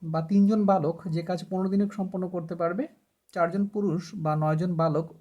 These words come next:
তার দ্বিগুণ কাজ করতে কতদিন সময় লাগবে? Very simple অঙ্ক। তাহলে আমরা জানি according to প্রশ্ন আমাদের বলা হয়েছে দুজন পুরুষ সমান হচ্ছে আপনার তিনজন বালক। তাহলে আমরা লিখতে পারি দুজন পুরুষ সমান হচ্ছে আপনার তিনজন বালক।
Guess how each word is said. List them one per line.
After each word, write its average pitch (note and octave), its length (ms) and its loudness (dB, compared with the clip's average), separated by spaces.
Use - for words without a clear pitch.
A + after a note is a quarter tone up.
তার D#3 180 0
দ্বিগুণ E3 280 2
কাজ F#3+ 200 -2
করতে E3 280 -6
কতদিন D3+ 300 -2
সময় C#3 260 -2
লাগবে? A2 300 -2
Very F#3 280 0
simple G3+ 240 0
অঙ্ক। G3 260 -2
তাহলে G3 180 2
আমরা G3 160 2
জানি G#3 240 2
according G3 400 0
to G#3 80 -4
প্রশ্ন G3 220 -2
আমাদের G3 180 -2
বলা F3+ 100 -2
হয়েছে F3+ 240 -4
দুজন F#3+ 260 0
পুরুষ G3+ 280 -2
সমান F3 220 -2
হচ্ছে F3 140 -6
আপনার F3 180 -6
তিনজন E3+ 380 0
বালক। C#3 340 0
তাহলে D3+ 140 -6
আমরা E3+ 140 -2
লিখতে E3+ 200 -6
পারি F3+ 120 -2
দুজন D#3+ 280 -2
পুরুষ G3 360 -4
সমান E3+ 220 -2
হচ্ছে D#3+ 160 -2
আপনার E3 160 -6
তিনজন D3+ 340 -2
বালক। A#2 320 -4